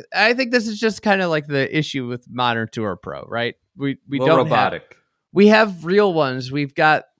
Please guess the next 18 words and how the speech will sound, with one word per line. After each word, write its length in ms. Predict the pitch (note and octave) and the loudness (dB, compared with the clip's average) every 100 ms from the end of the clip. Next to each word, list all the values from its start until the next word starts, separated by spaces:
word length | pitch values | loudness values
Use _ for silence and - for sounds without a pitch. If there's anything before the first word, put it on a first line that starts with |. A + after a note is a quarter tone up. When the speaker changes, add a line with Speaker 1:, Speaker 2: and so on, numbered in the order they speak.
| _ C3+ | _ 0
Speaker 1:
Rahm 480 | D3 D3 C#3+ C3+ A#2+ | 4 4 4 0 -2
and 260 | A2 G#2 | -6 -6
Rory 600 | B2 C#3+ C#3+ A#2+ F2 A2+ - | 2 6 6 6 0 -8 -12
who, 140 | G#2+ - _ _ - | -14 -14 _ _ -10
and 100 | A#2+ | -8
Spieth. 520 | - - G3 B2+ - _ _ _ _ - | -6 -4 -4 -6 -14 _ _ _ _ 0
Why 160 | E3 | 0
we 140 | F3+ F#3+ | 2 0
like 340 | G3+ A#3 - | 2 0 0
them 280 | D#3+ C#3+ D#3 | -2 -2 -4
is 160 | E3 - | -8 -4
'cause 240 | F#3 E3 | -4 -2
they're 140 | E3 | -6
telling 460 | E3 F#3 E3+ F3 D#3+ | -4 -2 -2 -2 -4
the, 120 | D3 - | -8 -6
you 140 | D3+ | -8
the 100 | C#3 | -8
truth. 480 | D3 G3 F#3 A#2+ B2 | -10 -4 -2 -2 -8